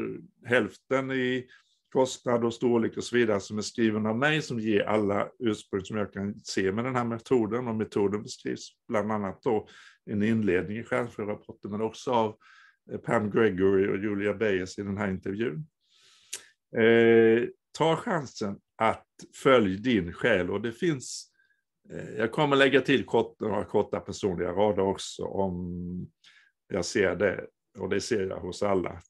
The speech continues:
typ. Eh, vad är ditt uppdrag? Vad är det som du har varit med om som påverkar dig väldigt starkt? Eh, till exempel Atlantis och så vidare.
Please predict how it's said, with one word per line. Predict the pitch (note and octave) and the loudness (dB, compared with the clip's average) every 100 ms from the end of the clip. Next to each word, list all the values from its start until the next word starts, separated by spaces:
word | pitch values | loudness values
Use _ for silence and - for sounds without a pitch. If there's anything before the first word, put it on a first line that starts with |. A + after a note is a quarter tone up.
| _ | _
typ. | G2 F2+ - - _ _ _ _ _ _ _ | -4 -4 -10 -20 _ _ _ _ _ _ _
Eh, | F#2+ F#2 F#2 | -6 -4 -2
vad | F#2 G2 G2+ G2+ | -2 2 4 4
är | F#2+ | 2
ditt | F2+ - | -2 -2
uppdrag? | G2+ F#2+ - - F#2 | -2 -2 -8 -4 -2
Vad | F2+ G2+ | 0 2
är | G2 | 2
det | F#2+ | 0
som | F#2 G#2+ F#2 F2+ F#2 F2 | -4 -6 -8 -6 -6 -4
du | F#2 | -2
har | F#2+ | 0
varit | F#2+ F#2 - G2+ A2 | 0 0 -4 -16 -6
med | G#2 F#2 F2+ | -2 -2 -4
om | F2+ | -6
som | - F2 | -10 -4
påverkar | G#2+ F#2 F2+ - F2+ | 0 0 -2 -4 -4
dig | F2+ | 0
väldigt | G2 F2 E2+ | 0 -2 -6
starkt? | - G2+ F#2 F2 _ _ - | -10 -6 -6 -8 _ _ -14
Eh, | - F#2 F#2 G#2+ - | -12 -12 -14 -14 -12
till | G2+ | -8
exempel | F#2 A2 F#2+ F#2+ | -6 -4 -4 -4
Atlantis | F2+ - F#2+ F#2 E2+ E2+ - | -4 -2 -4 -4 -10 -12 -12
och | F2+ | -12
så | - | -10
vidare. | F#2+ G2 F2 | -8 -8 -12